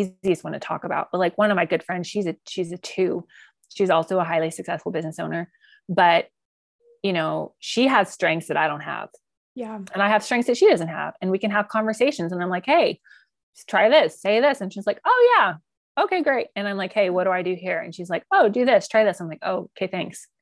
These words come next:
Speaker 2: <laughs> Sweet.
Speaker 1: Yeah.
Speaker 2: <laughs> That's cool. Uh, I think you are just, I, I've been following you for a while and, like, watching all your stuff, and I've always admired you, but I think, like, having this conversation has just made me admire you so much more. I
Speaker 1: <laughs>
Speaker 2: just, I love your heart and everything you
Speaker 1: Thank
Speaker 2: have to
Speaker 1: you.
Speaker 2: share. And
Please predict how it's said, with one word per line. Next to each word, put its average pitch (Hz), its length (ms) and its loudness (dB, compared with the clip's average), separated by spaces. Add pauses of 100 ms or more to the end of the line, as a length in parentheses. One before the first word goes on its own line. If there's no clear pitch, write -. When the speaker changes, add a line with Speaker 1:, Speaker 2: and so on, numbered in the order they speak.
(140)
Speaker 2:
<laughs> 254 120 2 (580)
Sweet. 311 280 -12 (500)
Speaker 1:
Yeah. - 140 -6 (240)
Speaker 2:
<laughs> - 280 -20
That's 220 220 -10
cool. 202 560 -8 (280)
Uh, 226 200 0 (160)
I 220 220 2
think 285 340 -6
you 233 220 2
are 220 140 4
just, 214 440 -6 (140)
I, - 180 -2
I've 233 240 2
been 262 200 0
following 285 340 4
you 269 100 -4
for 254 120 -4
a 240 60 0
while 233 340 4
and, 220 160 -2
like, 202 180 -6
watching 220 340 -4
all 214 100 -4
your 208 140 -6
stuff, 208 380 0
and 202 100 -4
I've 190 120 -2
always 208 340 0
admired 196 480 -2
you, 196 180 -2
but 185 220 -2 (320)
I 208 60 -8
think, 196 200 -6
like, 190 160 -6
having 185 300 -4
this 190 140 -12
conversation 190 840 -6
has 185 240 -8
just - 160 -16
made 180 140 -8
me 175 100 -8
admire 175 260 -8
you 196 160 -6
so 190 120 -12
much 190 200 -10
more. 185 140 -4
I 190 120 0
Speaker 1:
<laughs> 202 120 -2
Speaker 2:
just, - 260 -16
I 233 120 4
love 240 240 4
your 262 160 2
heart 233 360 2
and 214 120 -8
everything 214 480 -4
you 202 120 -2
Speaker 1:
Thank 196 140 -2
Speaker 2:
have 269 100 -6
to 262 60 -2
Speaker 1:
you. 262 80 -4
Speaker 2:
share. 196 220 0
And 190 220 -6